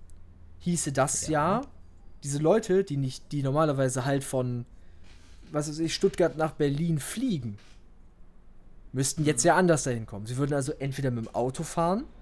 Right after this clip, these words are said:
Speaker 1: was natürlich doof ist, weil, naja, das sind dann halt zweihundert Leute,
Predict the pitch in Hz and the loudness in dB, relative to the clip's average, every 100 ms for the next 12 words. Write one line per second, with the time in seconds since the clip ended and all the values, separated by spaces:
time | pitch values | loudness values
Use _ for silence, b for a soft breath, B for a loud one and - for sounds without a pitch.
0 | - - - - - - - - - - | -20 -20 -20 -20 -20 -20 -20 -20 -20 -20
1 | - - 175 - - 147 - 135 156 185 | -16 0 4 4 2 0 0 2 2 2
2 | 139 - 120 120 113 B B B B - | -4 2 2 4 0 B B B B 0
3 | 131 165 151 127 147 139 139 143 135 - | 10 10 10 4 0 0 2 2 0 4
4 | 151 175 160 165 156 151 170 185 - 147 | 6 6 4 2 2 4 6 6 2 -4